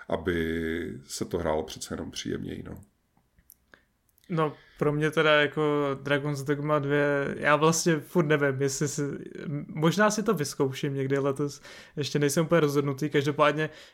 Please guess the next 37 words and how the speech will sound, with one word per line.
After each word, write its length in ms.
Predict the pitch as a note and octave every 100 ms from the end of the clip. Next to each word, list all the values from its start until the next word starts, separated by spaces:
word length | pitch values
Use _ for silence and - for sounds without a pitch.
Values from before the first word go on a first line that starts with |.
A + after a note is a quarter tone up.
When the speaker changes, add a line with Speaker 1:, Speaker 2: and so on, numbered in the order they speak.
| -
Speaker 2:
asi 240 | D3 E3+
jsem 200 | E3 F3
jeden 180 | D#3+ E3+
z 60 | D#3
mála, 320 | D3 D3+ E3
koho 220 | E3+ D#3+
to 120 | E3
spíš 220 | E3 E3
jako 220 | C#3+ D3+ F3
odrazuje, 560 | D#3+ D3+ D3+ E3 D3+
ta 120 | C#3+ C#3 C3+ D#3
jako 220 | C3+ C#3+
struktura 560 | - D3 C3 D3+ C#3+
té 180 | C3 C#3
hry, 200 | C#3+ C#3+
že 160 | C3+ C3+
tam 240 | C3+ C3+
jako 280 | E3+ C#3+ C#3
máte 300 | C3+ B2+ B2+
hrozně 300 | C#3 C#3 C#3
velkou 320 | C3 B2+ C#3+
volnost 440 | C3+ C#3+ C#3 C3 -
a 80 | B2+
tak, 180 | C3+ - - - -
to 60 | D3
není 160 | C#3
třeba 220 | C3+ C#3 C#3
něco, 220 | C3 C#3
co 100 | C3+
bych 100 | C3+
úplně 180 | C3+ C#3
vyhledával, 640 | C#3 D3+ C#3 C3 D3 C#3 - - -
<laughs> 280 | - - B3
takže, 420 | D3 C3 C3 D3 C#3 C3+ C3+ C3
takže 200 | C#3 C#3
vlastně 280 | D3 C#3+ G3
uvidím, 480 | D3 C#3+ D3 D3+ D#3+